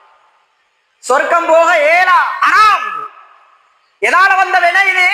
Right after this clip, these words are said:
சத்தியம் செய்ய போய் வந்த வினை.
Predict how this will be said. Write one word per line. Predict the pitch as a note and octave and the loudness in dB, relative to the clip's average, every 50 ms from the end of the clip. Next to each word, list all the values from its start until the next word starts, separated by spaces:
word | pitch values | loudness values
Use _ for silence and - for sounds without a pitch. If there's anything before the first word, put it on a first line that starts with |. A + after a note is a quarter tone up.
| A4 A4+ - - - - _ _ _ _ _ _ _ _ _ _ _ _ _ _ | -4 -6 -8 -12 -16 -20 _ _ _ _ _ _ _ _ _ _ _ _ _ _
சத்தியம் | - - E3 D3 - - - C#4 D4 D4+ D#4+ D#4 D#4 - | -12 -6 -6 -6 -6 -6 -8 -4 -2 0 0 -2 -4 -4
செய்ய | D4+ D4 D4+ D4 D4 D4 D4 | -4 -2 -2 0 -2 -2 0
போய் | D4 D4 D#4 D#4 D4 | 0 0 2 0 0
வந்த | D4 C#4 C4+ D4 C4+ C#4 C4 | -2 -2 -4 -2 -2 -2 -2
வினை. | C4 C4 C4 A#3 | -2 0 0 0